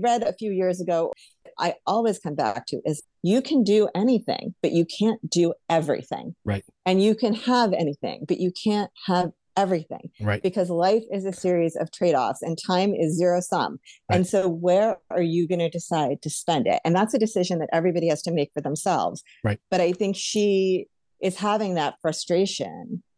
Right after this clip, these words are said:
Speaker 1: at
Speaker 2: Right.
Speaker 1: realizing, "Okay, well, I wanted to be a mom. I have these two kids, but at what cost to my sense of self? At what
Speaker 2: Right,
Speaker 1: cost to
Speaker 2: right.
Speaker 1: my profession?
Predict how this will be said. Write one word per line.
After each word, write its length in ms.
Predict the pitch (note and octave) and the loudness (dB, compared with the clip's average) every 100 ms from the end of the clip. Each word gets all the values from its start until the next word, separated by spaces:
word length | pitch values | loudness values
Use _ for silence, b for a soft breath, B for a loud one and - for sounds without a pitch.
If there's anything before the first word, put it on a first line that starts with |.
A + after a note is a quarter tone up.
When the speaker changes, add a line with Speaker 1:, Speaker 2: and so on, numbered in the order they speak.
| D#3+ | 0
Speaker 1:
at 120 | E3 | 4
Speaker 2:
Right. 60 | F3 | 4
Speaker 1:
realizing, 760 | G#3 E3+ A#2 C3 C#3 A#2+ C#3 - - | 4 4 2 -2 -2 -2 -6 -8 -2
"Okay, 260 | B3 B3+ | 0 2
well, 120 | F#3 E3+ | 2 2
I 60 | |
wanted 280 | E3 F3+ F#3 | 2 2 0
to 100 | - | -2
be 80 | E3 | -2
a 60 | |
mom. 260 | D#3+ D#3+ D#3 | 0 -2 -2
I 140 | D#3 E3+ | -4 -2
have 200 | E3+ D#3 | 0 2
these 200 | D#3 - | 0 0
two 160 | E3 | -4
kids, 300 | D#3+ D#3 D3 | 0 0 0
but 100 | - | 2
at 140 | E3+ D#3 | 0 0
what 300 | D#3+ G3 - | 0 0 -2
cost 380 | - G#3+ F#3+ - | -2 -2 -2 -4
to 80 | |
my 160 | F3+ F3 | 0 0
sense 320 | F3 E3+ D#3+ | 0 -2 -2
of 100 | D3 | -4
self? 400 | - - A#3+ - - | -4 2 2 2 -2
At 100 | - | 0
what 240 | E3 F3 | 0 2
Speaker 2:
Right, 140 | - G3+ | 2 2
Speaker 1:
cost 220 | F#3 - | 0 -4
to 100 | F3+ G3+ | -6 -2
Speaker 2:
right. 80 | |
Speaker 1:
my 100 | E3+ | -2
profession? 640 | D3+ D#3 - E4 - B2+ | -2 -4 0 0 0 -4